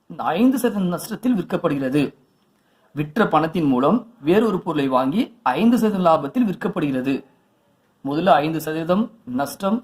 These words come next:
ரெண்டாவது ஐந்து சதவீதம் லாபம். முதல்ல ஐய-, ஒன்பதாயிரத்தி அறுநூறு எனக்கூடிய ஒரு மதிப்பானது விற்ற விலையா இருந்தது.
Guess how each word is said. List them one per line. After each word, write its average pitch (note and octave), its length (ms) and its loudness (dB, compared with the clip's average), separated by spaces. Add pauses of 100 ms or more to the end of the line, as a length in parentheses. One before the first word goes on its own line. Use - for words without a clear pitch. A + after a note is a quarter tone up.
ரெண்டாவது E3+ 360 2 (240)
ஐந்து E3 200 -4
சதவீதம் D#3+ 300 -4 (100)
லாபம். C3+ 280 0 (640)
முதல்ல G3 340 4 (180)
ஐய-, F3+ 200 -4 (100)
ஒன்பதாயிரத்தி F#3 420 0 (100)
அறுநூறு G#3 420 2
எனக்கூடிய E3+ 380 -4
ஒரு D3+ 160 -4
மதிப்பானது F3 440 -2
விற்ற D3 280 -8
விலையா D#3+ 240 -2
இருந்தது. C3 280 -4